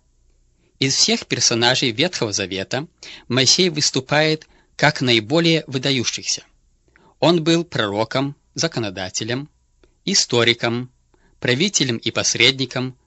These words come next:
всё в одном лице. Через всё путешествие израильского народа по пустыне Моисей был посредником между Богом и его народом.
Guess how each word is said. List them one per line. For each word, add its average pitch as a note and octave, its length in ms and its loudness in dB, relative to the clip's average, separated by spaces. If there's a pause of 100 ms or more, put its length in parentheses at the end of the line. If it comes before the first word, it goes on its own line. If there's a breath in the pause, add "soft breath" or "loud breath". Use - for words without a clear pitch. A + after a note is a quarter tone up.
(140)
всё F#3 420 -2
в C3+ 160 -8
одном A#2+ 400 -2
лице. - 380 -4 (1300)
Через G3+ 400 0
всё - 300 -2
путешествие C#3 920 2
израильского A#2+ 580 0
народа A2 440 -2
по - 100 -12
пустыне G#2+ 640 -4 (440 loud breath)
Моисей B2+ 500 4
был E3 180 -2
посредником D#3+ 840 -2
между D3 500 -2
Богом D3+ 460 -2 (380)
и A#2 300 0
его A2 320 -4
народом. F2+ 520 -6